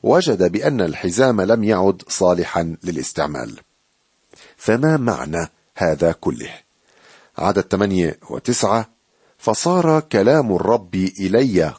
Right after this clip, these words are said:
قائلاً: هكذا قال الرب: هكذا أفسد كبرياء يهوذا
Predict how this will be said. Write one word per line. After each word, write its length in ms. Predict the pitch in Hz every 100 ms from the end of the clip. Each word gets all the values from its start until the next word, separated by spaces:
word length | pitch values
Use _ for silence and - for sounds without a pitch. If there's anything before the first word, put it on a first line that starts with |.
| _
قائلاً: 800 | - 127 117 104 98 110 110 110 - _ _ -
هكذا 640 | 165 165 - 151 131 139
قال 420 | 131 - 117 127
الرب: 640 | 123 107 98 101 - 98 98 - _ _ -
هكذا 680 | 127 139 - 127 120 123 -
أفسد 680 | - 127 - - 107 104 104 -
كبرياء 680 | 101 80 92 92 98 - 92
يهوذا 560 | 92 78 92 92 90